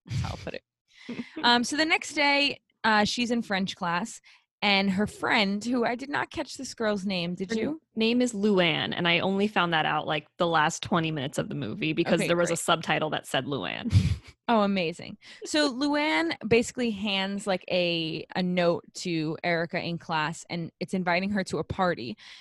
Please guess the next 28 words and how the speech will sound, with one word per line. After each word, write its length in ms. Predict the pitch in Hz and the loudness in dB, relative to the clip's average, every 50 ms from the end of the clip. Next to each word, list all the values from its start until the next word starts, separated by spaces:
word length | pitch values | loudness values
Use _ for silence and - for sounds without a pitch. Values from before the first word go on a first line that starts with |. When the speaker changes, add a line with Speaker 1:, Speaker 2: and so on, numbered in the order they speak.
| - - - | -18 -6 0
Speaker 1:
Um, 200 | - 185 190 190 - - | 2 4 4 4 2 0
and 180 | 240 262 285 233 | 0 2 2 2
<laughs> 0 | |
what 100 | 247 285 | 4 4
it 180 | 302 247 - | 4 2 0
says 420 | - - - - - 254 330 311 - | -6 -10 -4 0 2 4 4 4 4
on 120 | 392 339 | 4 4
the 80 | 269 220 | 4 4
note 340 | 214 196 190 190 190 208 - - | 4 4 4 4 4 4 2 0
is, 320 | 190 196 190 185 - - _ - - - - _ _ _ - | 0 0 0 0 -4 -8 _ -20 -20 -20 -20 _ _ _ -2
"Party, 520 | - 254 233 220 208 190 180 175 214 277 - _ - _ _ _ _ | 2 4 6 6 6 6 4 2 0 -2 -6 _ -20 _ _ _ _
lots 360 | - 208 220 226 247 294 - - | -4 2 4 4 4 4 4 0
of 100 | 339 262 | -2 0
chocolate, 520 | - - 247 220 220 - - 202 180 - _ _ _ _ _ | 2 4 4 4 4 4 4 2 2 2 _ _ _ _ _
hot 340 | - - 226 233 220 180 190 | -2 2 4 4 4 4 4
boys." 600 | 190 196 190 175 139 80 64 - - - - - _ _ _ _ _ _ _ _ - 440 - - _ _ - | 4 6 6 6 4 2 -2 -4 -8 -10 -14 -16 _ _ _ _ _ _ _ _ 0 0 0 0 _ _ 4
First 220 | 370 453 466 - | 4 4 6 4
of 80 | 339 240 | 4 4
Speaker 2:
<laughs> 0 | |
I 20 | 214 | 6
Speaker 1:
all, 120 | 208 202 | 6 6
Speaker 2:
mean, 180 | 262 254 247 240 | 6 4 4 4
Speaker 1:
you 100 | 220 233 | 4 4
had 260 | 269 285 285 302 285 | 4 6 4 4 4
me 200 | 277 254 226 202 | 4 6 6 6
at 100 | 185 - | 4 4
chocolate. 560 | - - - 214 165 170 160 151 95 - - - | 0 2 4 6 6 4 4 0 -4 -4 -4 -2
Speaker 2:
yeah, 200 | - 311 262 208 | 4 4 6 6